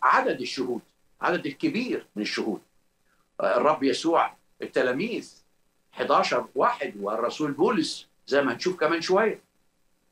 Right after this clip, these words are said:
آه، خمسمية أخ، آه، ظهر لهم شخص الرب يسوع.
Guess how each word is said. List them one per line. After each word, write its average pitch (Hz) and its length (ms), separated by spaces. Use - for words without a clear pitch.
آه، 123 260
خمسمية 156 520
أخ، - 400
آه، 117 440
ظهر 135 280
لهم 175 220
شخص 170 280
الرب 180 260
يسوع. 175 480